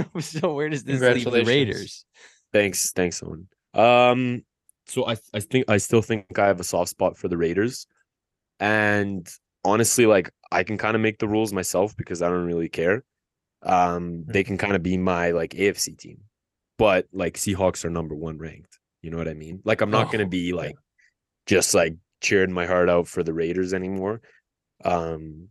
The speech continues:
Speaker 3: fell in love with the city of Seattle. They did a great job taking me, like, everywhere, and kinda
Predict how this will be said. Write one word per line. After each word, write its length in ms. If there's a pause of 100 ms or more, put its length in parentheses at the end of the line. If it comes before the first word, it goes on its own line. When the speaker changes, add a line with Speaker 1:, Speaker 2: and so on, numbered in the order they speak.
(420)
Speaker 3:
fell 200
in 100
love 160
with 120
the 60
city 280
of 80
Seattle. 420
They 120
did 160
a 40
great 260
job 260
taking 340
me, 240
like, 240
everywhere, 640
and 340
kinda 360